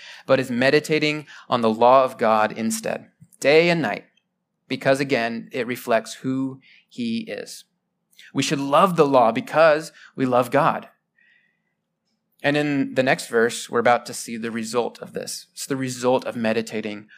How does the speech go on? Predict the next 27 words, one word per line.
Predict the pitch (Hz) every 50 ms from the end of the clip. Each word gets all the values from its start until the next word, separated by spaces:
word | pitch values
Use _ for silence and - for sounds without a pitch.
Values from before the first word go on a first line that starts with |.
| - - _
on | _ - 110 110 110
the | 110
word | 104 104 104 104
of | 107 104
God. | - 107 104 104
In | 107 107
verse | 113 135 139 143 -
three, | - - 143 143 147 139
it | 131 -
says, | - 135 127 127 127 -
"He | - - 160 160 170 180 185
shall | 180 - - 180 165
be | 127 147 143 147 147 139 139
like | 127 127 123 120 - -
a | 127
tree | - - - - 113 110 98 - - - _ _ _ _ _ _ _ - - - _ _
planted | - - 143 156 170 175 196 185 165
by | 190 180
the | 175 175
rivers | 156 160 160 160 160 143
of | 170 151 127
water | 127 127 120 120 123 123 120 123 - _ _
that | 139 117
brings | - 151 156 160 160 -
forth | - 165 151 147
its | 160 143 - -
fruit | - - 143 147 147 151 -